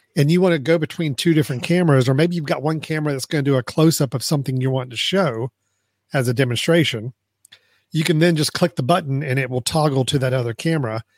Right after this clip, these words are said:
and that's what people would see. If you, uh, do need to go away, but you don't wanna turn your camera off, you need to walk away from your camera,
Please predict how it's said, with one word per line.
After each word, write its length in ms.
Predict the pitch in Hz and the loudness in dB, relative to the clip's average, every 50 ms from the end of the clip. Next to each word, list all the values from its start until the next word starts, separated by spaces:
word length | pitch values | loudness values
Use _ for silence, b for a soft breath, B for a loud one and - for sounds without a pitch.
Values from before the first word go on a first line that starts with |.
| _ _ - | _ _ -10
and 140 | - 127 120 | -6 0 2
that's 160 | 139 135 120 | 2 2 2
what 120 | 160 143 120 | 0 -4 -2
people 280 | - 143 127 123 113 | -2 -2 -2 -2 -6
would 160 | 120 113 107 | -8 -6 -6
see. 340 | - - 233 196 156 135 147 - _ _ _ _ _ _ _ _ _ b b b b b b b b b | -6 -4 -4 -6 -6 -8 -16 -20 _ _ _ _ _ _ _ _ _ b b b b b b b b b
If 240 | b 170 185 175 - | b 2 2 2 2
you, 400 | 165 170 175 180 180 175 175 170 | 0 0 0 2 4 4 4 4
uh, 140 | 165 160 160 | 4 2 0
do 260 | 143 113 151 185 208 | 0 2 2 2 4
need 220 | 202 196 180 151 117 | 4 2 2 0 0
to 260 | 151 160 156 151 143 - _ _ _ _ _ _ _ - 180 139 | 2 2 2 2 2 -2 _ _ _ _ _ _ _ -14 -12 -6
go 240 | 135 165 175 165 165 | 2 4 4 6 6
away, 380 | 156 147 151 175 190 190 170 147 | 4 4 2 2 0 0 -2 -2
but 140 | 127 143 151 | -4 -4 -8
you 160 | 156 151 143 | -6 -4 -4
don't 140 | 165 180 175 | -4 -2 -2
wanna 180 | 156 156 151 | -4 -4 -4
turn 240 | - - 185 160 147 | -6 -6 -8 -6 -6
your 80 | 131 120 | -8 -10
camera 420 | - - - 175 160 143 131 120 - | -10 -8 -6 -6 -4 -4 -6 -8 -6
off, 460 | 156 156 143 120 110 117 127 - - - | -6 -6 -4 -4 -6 -8 -10 -12 -14 -12
you 120 | - 143 139 | -8 -6 -4
need 140 | 143 147 131 | -4 -4 -4
to 40 | 131 | -4
walk 300 | 123 135 143 143 - 156 | -2 0 0 0 0 0
away 160 | 147 135 131 | 0 0 0
from 160 | - - 131 | -2 -4 -6
your 100 | 120 120 | -6 -6
camera, 420 | - - 127 113 110 110 110 117 | -6 -6 -6 -6 -6 -6 -8 -8